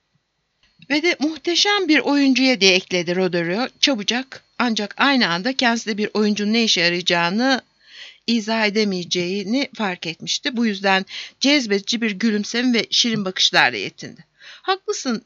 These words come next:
diye beklenmedik şekilde Boinville tarafından destek gördü. Safsatalarıyla rakibin dikkatini dağıtabilir.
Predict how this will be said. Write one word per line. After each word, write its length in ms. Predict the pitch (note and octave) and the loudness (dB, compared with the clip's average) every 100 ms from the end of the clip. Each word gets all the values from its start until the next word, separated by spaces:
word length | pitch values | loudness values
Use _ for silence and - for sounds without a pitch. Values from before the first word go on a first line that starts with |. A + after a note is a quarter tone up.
| F3+ | -4
diye 200 | G#3 A#3 | -4 0
beklenmedik 580 | A#3 - B3 A3+ F#3 - | -2 0 0 0 0 -2
şekilde 400 | E3+ E3 F3 G3 | -2 -2 -4 0
Boinville 360 | G#3+ G3 F3 | 0 0 -4
tarafından 600 | E3+ F3 F3 F3+ G#3+ A3 | -2 -2 -2 -2 -2 0
destek 440 | F#3 F3+ - D#3+ - | 0 -2 -6 -6 -4
gördü. 480 | C#3+ D3 A#3+ C#4+ _ - - - | -4 -4 -4 -6 _ -20 -16 -16
Safsatalarıyla 960 | - C4 B3+ B3+ - B3 A#3+ B3+ G#3+ F3 | -6 -4 -2 -2 -2 0 2 2 2 2
rakibin 460 | G#3 G#3 G#3 C#4+ | 0 -2 -4 -4
dikkatini 500 | A3 - F#3+ G#3 C4+ | -4 -6 -6 -4 -2
dağıtabilir. 680 | G#3 F3 E3+ E3+ - - | 0 0 -2 -10 -10 -12